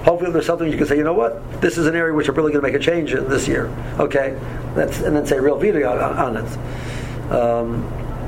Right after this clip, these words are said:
I, I, I almost want, you know, almost don't wanna say it. The fact that it's a list, I think, works against us.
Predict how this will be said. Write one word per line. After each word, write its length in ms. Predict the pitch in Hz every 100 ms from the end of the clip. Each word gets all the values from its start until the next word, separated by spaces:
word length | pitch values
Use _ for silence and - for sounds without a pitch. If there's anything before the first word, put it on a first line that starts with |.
| - - - - - - - - - - - - - - - - - - - - - - -
I, 460 | - - 143 123 -
I, 180 | 147 147 - - - - - - - - - -
I 40 | -
almost 260 | 160 143
want, 200 | 135 160
you 60 | 147
know, 200 | 135 143
almost 220 | 170 147
don't 100 | 151
wanna 100 | 135
say 180 | 131 196
it. 120 | 151 - - -
The 60 | 139
fact 200 | 160 196
that 80 | 175
it's 80 | 160
a 60 |
list, 260 | 165 202 -
I 80 | -
think, 200 | 160 139
works 180 | 147
against 380 | 135 156 156 -
us. 220 | - -